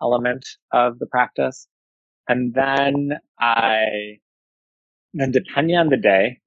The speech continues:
as I'm telling you, I'm so time management oriented, <laughs> like, uh, I'll do a, a foam roll or a restorative,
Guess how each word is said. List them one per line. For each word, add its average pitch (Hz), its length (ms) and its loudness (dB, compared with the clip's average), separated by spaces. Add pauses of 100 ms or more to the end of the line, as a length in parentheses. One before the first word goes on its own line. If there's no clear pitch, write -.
as 113 120 -6 (240)
I'm 98 100 -16
telling 98 220 -10
you, 90 80 -8
I'm 92 120 -12
so 101 180 0
time 95 240 -4
management 92 360 -4
oriented, 92 420 0
<laughs> - 0 -
like, 135 180 2 (520)
uh, 120 320 2
I'll 127 140 2
do 127 320 -2
a, 110 580 2 (1040)
a 127 40 -12
foam 147 400 0
roll 156 380 -4 (480)
or 120 560 -2
a 120 60 -4
restorative, 110 840 -6